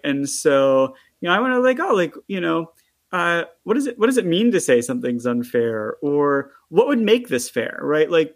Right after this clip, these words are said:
push it back on them, right? And often you'll find that, like, you know, th-, they'll say, "Oh, like, me getting what I want would make things fair." But you can point out the problems maybe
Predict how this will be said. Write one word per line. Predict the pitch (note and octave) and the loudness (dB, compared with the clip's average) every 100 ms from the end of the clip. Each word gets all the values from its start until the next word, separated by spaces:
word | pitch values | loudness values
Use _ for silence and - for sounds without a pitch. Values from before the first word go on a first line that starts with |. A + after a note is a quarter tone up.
| _ | _
push | F#3+ F#3 | -10 -6
it | F#3+ | -2
back | F#3 | -2
on | F#3 F3 | -2 -2
them, | F#3 D#3 - - _ _ | -2 -4 -8 -20 _ _
right? | - D#3 D#3+ - | -2 2 2 2
And | F3 | -4
often | F3+ G3 F#3+ G3+ E3 | 2 0 2 -2 0
you'll | D#3 C#3+ | 0 2
find | D#3+ D3+ D3+ D3 | 2 4 4 2
that, | D3 D3 | 0 0
like, | D3+ C#3+ C#3+ C3 - _ _ - | 0 2 0 -2 -8 _ _ -10
you | F3+ | -4
know, | D3+ C3 D3+ F3+ D#3 C3 | -2 0 0 -2 -6 -12
th-, | D3 C#3+ - | -2 -2 -2
they'll | C#3+ C#3+ | 0 0
say, | D3 - E3 | 0 -2 0
"Oh, | D#3+ | 2
like, | D3 B2 | 2 0
me | D#3 D#3+ | -2 2
getting | E3 D#3 | 2 2
what | D#3 | 2
I | E3 | 2
want | G3 A#3+ | 2 0
would | E3+ | -2
make | D3 B2+ - | -2 -2 -4
things | B2+ B2 | -6 -2
fair." | C#3 A#2+ A#2+ | 0 2 0
But | - | -8
you | A3 | -4
can | A#3 | -2
point | G#3 C4 | 2 2
out | B3 B3 | 2 -2
the | |
problems | A#3+ D4+ C#4 F3+ C#3+ | 2 2 2 -2 0
maybe | D#3 C#3+ C#3+ | 0 0 0